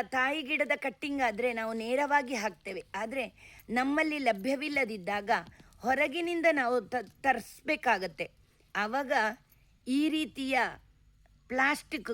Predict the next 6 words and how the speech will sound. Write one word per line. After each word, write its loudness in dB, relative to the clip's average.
ಕಪ್ಪುಗಳು 2
ಅದರಲ್ಲಿ 0
ಇರ್ತವೆ. -4
ನೋಡಿ, -4
ಇಲ್ಲಿ -6
ಪ್ಲಾಸ್ಟಿಕ್ -4